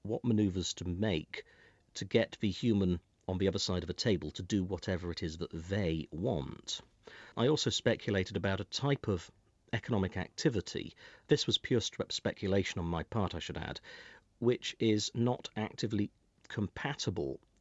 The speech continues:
with human consciousness. There is some question as to what consciousness actually is. Daniel Dennett's had a fair go at this one in Consciousness Explained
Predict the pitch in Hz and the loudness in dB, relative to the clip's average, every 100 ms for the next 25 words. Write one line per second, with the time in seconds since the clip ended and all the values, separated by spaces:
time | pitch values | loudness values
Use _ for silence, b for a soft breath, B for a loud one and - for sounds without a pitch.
0 | _ _ 107 110 101 92 - _ _ _ | _ _ 2 6 6 4 -4 _ _ _
1 | _ _ - - 120 104 95 95 - 151 | _ _ -16 -2 0 2 2 -2 -2 -2
2 | 127 87 - - - - - B B B | 0 -2 -4 -4 -4 -6 -6 B B B
3 | B B B 123 123 127 202 202 165 139 | B B B 4 4 4 2 2 2 2
4 | - 120 123 120 - - 127 110 110 110 | 0 -2 -2 -2 -4 0 0 2 0 0
5 | - 107 - - 98 92 - 127 87 76 | 0 -4 -4 -4 -4 -4 2 4 4 2
6 | 71 - - - _ 127 117 104 95 110 | -2 -4 -4 -6 _ 2 4 4 4 4
7 | 104 - 104 90 - 90 82 90 82 - | 4 0 -4 -6 -2 -2 0 0 0 0
8 | 90 - - 90 85 90 85 85 - 98 | -4 -6 -2 -2 0 0 0 -2 -2 -6
9 | - - 92 - - - 92 82 78 78 | -4 -6 -6 -6 -6 -4 0 0 0 -2